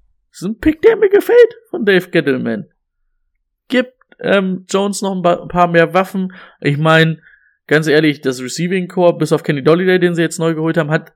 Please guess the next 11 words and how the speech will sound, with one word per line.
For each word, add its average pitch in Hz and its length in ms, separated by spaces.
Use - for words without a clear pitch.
die 139 160
letzten 160 320
Jahre 156 320
sich 135 200
auf 139 120
jeden 156 200
Fall 135 160
nicht 165 220
mit 131 160
Ruhm 151 220
bekleckert. 208 540